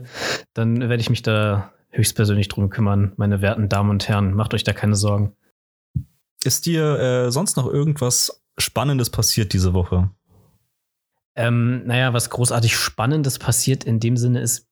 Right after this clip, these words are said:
Speaker 1: mir eigentlich nicht. Aber ich hab mich zwischendurch so ein bisschen an ein paar Sachen zurückerinnert, die mich früher irgendwie genervt haben, weil wir auch schon zwischendurch darüber gesprochen hatten,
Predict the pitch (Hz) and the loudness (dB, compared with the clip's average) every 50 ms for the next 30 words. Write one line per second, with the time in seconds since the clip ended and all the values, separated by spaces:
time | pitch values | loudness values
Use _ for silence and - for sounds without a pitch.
0 | _ _ - 120 123 - 123 127 127 123 - - 110 - - - 110 135 190 240 | _ _ -2 -2 0 0 2 2 2 0 0 -2 -4 -4 -2 0 0 2 0 0
1 | - - - - - _ _ _ _ - - - _ _ - 127 151 156 127 120 | -2 -6 -8 -8 -12 _ _ _ _ -12 -12 -12 _ _ -4 -2 -2 0 0 0
2 | 123 135 143 156 - - - - - 117 - 143 123 - - - - 113 - 120 | 0 0 0 -2 -2 -4 -4 -2 -4 0 2 2 2 2 0 -4 -4 -2 0 0
3 | 110 - 143 151 156 143 147 170 190 185 - - - 117 117 113 131 127 - 135 | 0 0 -2 0 0 2 0 0 -2 -4 -8 -4 -2 0 2 2 0 0 0 0
4 | 120 123 107 120 117 110 110 113 - 113 107 127 151 - 143 120 - - 120 117 | 0 0 0 0 0 0 0 0 0 0 0 0 0 0 0 -2 -2 0 0 0
5 | 107 - 107 104 107 104 113 139 190 185 - - - 117 107 107 - - - - | 0 0 -2 0 0 2 2 2 0 -2 -6 -4 0 2 2 2 0 -2 -6 -12
6 | - - - 143 147 123 117 110 110 117 113 110 104 107 101 98 117 151 185 - | -8 -4 -2 0 0 0 0 0 0 2 2 2 0 0 0 2 2 0 0 -2
7 | - - - 95 98 98 123 170 208 - - _ _ - - - - _ _ - | -6 -6 -2 -2 0 2 0 0 0 -2 -8 _ _ -18 -18 -18 -18 _ _ -4
8 | 107 101 107 113 117 117 - - - 120 117 117 113 - 127 117 117 117 131 127 | -2 0 0 0 0 0 -2 0 0 0 0 0 0 0 0 0 2 2 0 0
9 | - 127 113 107 113 107 107 104 - - 120 117 - 131 113 123 131 120 143 185 | 0 0 0 0 0 0 0 -2 -2 -2 -2 0 0 2 2 0 0 0 0 -2
10 | 226 - | -2 -4